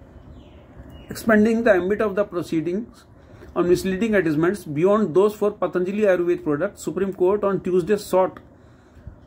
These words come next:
response from the center and states on actions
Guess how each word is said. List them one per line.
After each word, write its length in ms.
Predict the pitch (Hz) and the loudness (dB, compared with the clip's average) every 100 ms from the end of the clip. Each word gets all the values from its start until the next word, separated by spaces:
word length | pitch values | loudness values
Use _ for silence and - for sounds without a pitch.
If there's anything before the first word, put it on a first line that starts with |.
| - | -6
response 560 | 156 156 180 202 240 - - - - - - | -4 -2 2 4 2 -2 -14 -20 -20 -20 -4
from 220 | 170 180 | -2 0
the 120 | 202 | -2
center 400 | 196 180 165 220 208 | 0 -2 0 0 0
and 160 | 196 | -2
states 340 | - 180 196 196 | 0 2 2 2
on 140 | 170 156 | -2 -2
actions 320 | - 208 | -2 -4